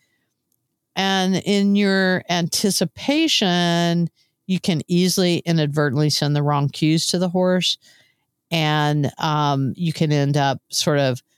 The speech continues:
you know, clenching up on the reins and tightening up. And the worst thing you could do is stop at that place where he's starting to get anxious,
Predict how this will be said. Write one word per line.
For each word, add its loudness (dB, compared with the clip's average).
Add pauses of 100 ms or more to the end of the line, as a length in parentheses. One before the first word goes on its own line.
(260)
you -8
know, -8
clenching 0
up -2
on -2
the 0
reins 2
and 0
tightening -2
up. 0 (960)
And 2
the 2
worst 0
thing 0
you 0
could 0
do 2
is 2
stop 0 (200)
at -2
that -2
place 0
where 0
he's 2
starting -2
to 0
get 0 (380)
anxious, 0